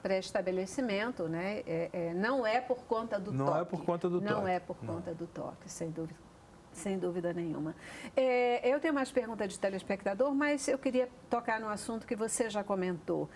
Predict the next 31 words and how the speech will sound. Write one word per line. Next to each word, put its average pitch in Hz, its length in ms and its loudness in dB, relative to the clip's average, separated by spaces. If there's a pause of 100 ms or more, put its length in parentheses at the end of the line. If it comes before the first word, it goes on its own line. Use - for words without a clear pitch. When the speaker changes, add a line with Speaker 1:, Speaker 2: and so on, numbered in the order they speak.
(220)
Speaker 1:
Essa 240 320 2
questão 220 420 -2
da 214 100 0
doença 220 560 0
ser 214 320 -2
silenciosa. 214 1200 -2 (300)
Por 508 180 2
que 415 200 0
que 294 180 0
tem 233 220 -2
cânceres, 190 640 0
né, 196 180 2
mesmo 208 400 2
câncer 190 340 -2
de 165 80 -6
próstata, 196 640 0
que 262 320 0 (240)
evoluem 254 800 4
mais 190 380 2
rapidamente? 180 1080 0 (300)
E 294 180 4
do 262 160 2
que - 200 2
eu 214 240 2
vi, 202 360 0
né, 196 180 2
das 190 200 2
informações 190 680 0
que - 80 -2
eu 185 80 0
consultei, 196 640 0